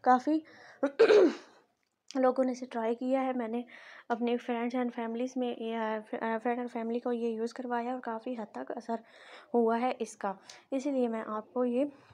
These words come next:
यूज़ करने का कह रही हूँ बार-बार। सबसे पहले अपने फेस को वॉश कर लेना है। वॉश करने के बाद थोड़ा-थोड़ा लेके <clears throat> मसाज करनी है इसे। अपने चेहरे को राउंड मोशन में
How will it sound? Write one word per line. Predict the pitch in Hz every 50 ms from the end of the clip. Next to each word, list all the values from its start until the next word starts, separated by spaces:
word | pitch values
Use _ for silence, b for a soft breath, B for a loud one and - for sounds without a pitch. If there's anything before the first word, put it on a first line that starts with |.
| B B B
यूज़ | 240 226 233 226 226
करने | - 233 214 220 220
का | 220 254 254
कह | 254 233 220 214
रही | 214 220 220
हूँ | 226 220 208
बार-बार। | 220 214 214 214 214 220 220 220
सबसे | 226 - 233 - - 240
पहले | - 233 226 226 233
अपने | 226 - - 233
फेस | 233 - 233 233 226
को | - 247 233
वॉश | 220 202 208 214 -
कर | - 262 254
लेना | 254 247 247 247 254
है। | 254 247
वॉश | 220 214 226 -
करने | - 240 233 240 247
के | 240 254 240
बाद | 247 254 247 254 254 B B B B B B B B B B B -
थोड़ा-थोड़ा | 262 262 269 277 277 277 247 233 220
लेके | 214 226 220 220 - 277 302 302 B B B B B B B B B B B B B -
<clears throat> | 277 285 - - 330 359 320 269 220 - - - - - - _ - - _ _ _ _ _ _ _ _ _ _ _ _ _ - 269 254
मसाज | 254 240 233 233 233 214 233 233 233
करनी | - 269 247 - 247 254 254 254
है | 254
इसे। | 247 - - 262 269 277 277 - _ _ _ _ _ _ _ _ _ B B B B B B B B B B B B
अपने | - 233 226 233 240
चेहरे | 233 - 233 233 233 247
को | 240 262
राउंड | 240 240 226 214 226 240 254
मोशन | 262 254 226 - 233 226
में | 226 226 226 226 226 233 233